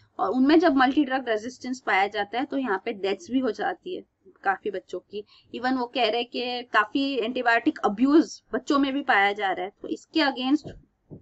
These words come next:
function करना जरूरी है, क्योंकि simple ailments, common ailments भी है, जैसे urinary tract infection है, उसमें भी antibiotic abuse की वजह से treatment नहीं किया जाता और बच्चे suffer करते हैं।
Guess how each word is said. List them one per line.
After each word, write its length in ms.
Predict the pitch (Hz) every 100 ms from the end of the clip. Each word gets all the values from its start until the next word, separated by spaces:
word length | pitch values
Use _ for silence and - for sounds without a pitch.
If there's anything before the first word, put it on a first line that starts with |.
| _ -
function 360 | 220 247 277
करना 300 | 262 240 240
जरूरी 440 | 214 185 208 240 262
है, 180 | 240
क्योंकि 540 | 302 - - 262 - - -
simple 380 | 320 320 359 339
ailments, 360 | 285 262 262
common 360 | - 233 247 294
ailments 420 | 269 254 254 262
भी 80 | 247
है, 60 | 220
जैसे 240 | 233 226
urinary 480 | 220 247 269 262 269
tract 340 | 247 226 220
infection 580 | 226 214 214 - - 240
है, 140 | 240 - - _
उसमें 360 | 277 - 302 302
भी 100 | 339
antibiotic 680 | 254 262 294 277 277 294 277
abuse 340 | 220 269 294
की 120 | -
वजह 260 | 269 220 220
से 220 | - 311
treatment 460 | 320 233 - 233 240
नहीं 160 | 226
किया 180 | 208 226
जाता 300 | 220 214 294
और 60 | 294
बच्चे 300 | 208 - 196
suffer 300 | 180 - -
करते 360 | - - -
हैं। 280 | - - _